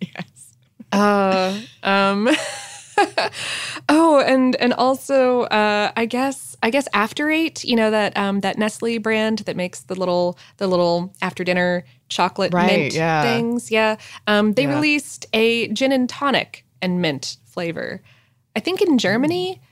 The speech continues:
Speaker 2: but the packaging is in English. I'm very confused. Um,
Speaker 1: Interesting.
Speaker 2: Yeah.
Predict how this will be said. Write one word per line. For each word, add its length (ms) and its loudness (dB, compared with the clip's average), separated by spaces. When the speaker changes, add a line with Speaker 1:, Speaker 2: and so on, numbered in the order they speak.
Speaker 2:
but 100 -4
the 60 -4
packaging 520 -4
is 100 -2
in 80 -4
English. 480 -2
I'm 140 0
very 220 -2
confused. 720 -10
Um, 400 -10
Speaker 1:
Interesting. 920 -14
Speaker 2:
Yeah. 380 -4